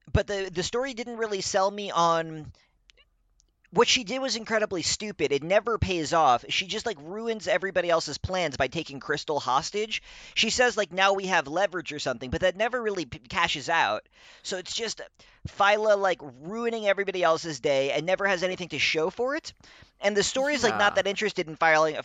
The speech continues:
Speaker 1: following up with her. So she ends up just looking like a chump for this entire arc, where every time everyone does something, she's, like, a little bit too bloodthirsty. But, like, when
Speaker 2: Not
Speaker 1: Drax
Speaker 2: even
Speaker 1: is blood-
Speaker 2: bloodthirsty.
Speaker 1: Yeah,
Speaker 2: It,
Speaker 1: just,
Speaker 2: yeah.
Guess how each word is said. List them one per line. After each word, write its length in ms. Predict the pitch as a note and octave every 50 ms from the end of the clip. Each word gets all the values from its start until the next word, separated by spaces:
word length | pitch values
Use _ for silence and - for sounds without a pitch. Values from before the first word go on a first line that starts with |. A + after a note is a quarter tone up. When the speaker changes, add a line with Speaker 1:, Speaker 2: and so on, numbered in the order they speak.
| - _
Speaker 1:
following 440 | - F3 F3 F3 E3+ D#3+ D3+ C#3+ D3+
up 160 | G3+ - -
with 180 | D#3+ D3+ B2+
her. 260 | B2 B2+ A2 G#2+ A2 - - - - -
So 180 | - - G#3 G3+
she 200 | - - A3 A#3
ends 140 | A#3+ B3+ -
up 80 | D4
just 160 | - D4 C4 -
looking 180 | C4 - C4+
like 160 | B3 B3 A#3+
a 80 | A3+ G#3
chump 400 | F3 - - - A#3 A3+ C4 -
for 200 | - - F3 D3
this 200 | C3 C3+ - -
entire 440 | - B2 B2 C3 C3 C3 B2 A#2+ A#2
arc, 300 | - A#2+ A#2+ A2+ G#2+ - - -
where 400 | C3+ C3 E3 D#3 D3+ D3 D3 C#3+ - - - - - _ -
every 260 | F3 F#3+ F#3 A3+ A3+
time 220 | - A3+ G#3 G#3
everyone 320 | G#3 G#3 G3+ G#3 G3+ G3 F3+
does 180 | E3 F3 E3+
something, 260 | - F3+ - - D#3
she's, 260 | C#3+ - - G3+ F3+ -
like, 120 | F#3 E3
a 60 | E3
little 320 | D#3 D#3 D#3 F3 F#3+ G3 G3+
bit 180 | D#3 G3 F3+
too 220 | - - - F#3 D#3+
bloodthirsty. 800 | C3 D3+ D#3+ E3+ F3+ E3 - - D3 C3+ C3 B2+ - C#3+ C#3 C3+
But, 180 | A#2 F3 E3
like, 300 | E3 F3+ E3+ D#3 D3+ - - - - - - - -
when 160 | D3+ F#3+ F3+
Speaker 2:
Not 80 | G3+ G#3+ A#3+
Speaker 1:
Drax 200 | - F#3+ A#3 C4+
Speaker 2:
even 100 | A#3 G3
Speaker 1:
is 80 | A#3+ F#3+
blood- 100 | F#3 G#3 F3 D3 C3
Speaker 2:
bloodthirsty. 600 | - D3+ A#2 G#2+ - - - - - - - - _ _ _ _ _ _ _ _ _ _ _ _ _ _ _ -
Speaker 1:
Yeah, 580 | F#3 G3 C4 C#4+ C4 A3 F#3 D3+ C3 A#2+ - - E3
Speaker 2:
It, 60 | G3
Speaker 1:
just, 200 | - B3 A#3+ B3+
Speaker 2:
yeah. 160 | G3+ A#2+ G2